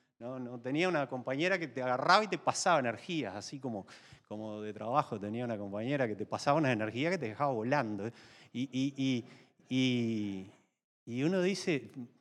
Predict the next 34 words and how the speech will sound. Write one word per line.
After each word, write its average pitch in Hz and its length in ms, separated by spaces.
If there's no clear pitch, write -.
"Está, 156 340
está 110 140
bien, 120 320
che, 95 120
no, 123 340
no, 120 200
dejá, 120 220
no 127 120
pase 120 240
nada, 113 280
déjame, 113 300
déjame 120 220
que 113 60
estoy 117 160
bien 120 180
así", 110 260
¿no? 104 100
Este, 120 680
"Está, 240 220
está, - 160
está, 202 180
usted 165 200
no 180 80
tendrá 120 400
cosas 98 260
de 101 80
esas". - 160
Piénselo, 285 480
yo 170 140
qué 147 100
sé, - 180
yo 208 120
qué 170 80
sé. - 120